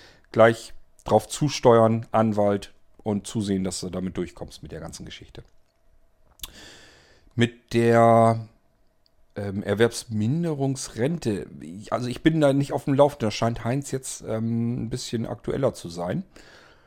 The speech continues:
Wenn das wirklich so ist, mh, dass man da irgendwelche ärztlichen Gutachten oder so braucht, also ich kenn das so, ähm, dass die meistens mehr was zum Wegheften haben wollen. Das heißt,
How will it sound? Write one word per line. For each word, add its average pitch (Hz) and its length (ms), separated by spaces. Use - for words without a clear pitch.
Wenn 120 160
das 143 200
wirklich 147 300
so 117 240
ist, 175 380
mh, 123 520
dass 117 220
man 127 120
da 120 60
irgendwelche 127 420
ärztlichen 120 560
Gutachten 139 500
oder 92 100
so 85 120
braucht, - 440
also 107 200
ich - 200
kenn 160 200
das 151 180
so, 147 360
ähm, 117 720
dass 120 340
die 127 480
meistens 143 760
mehr 131 220
was 127 160
zum 120 200
Wegheften 104 460
haben 95 200
wollen. 101 240
Das 110 200
heißt, 135 420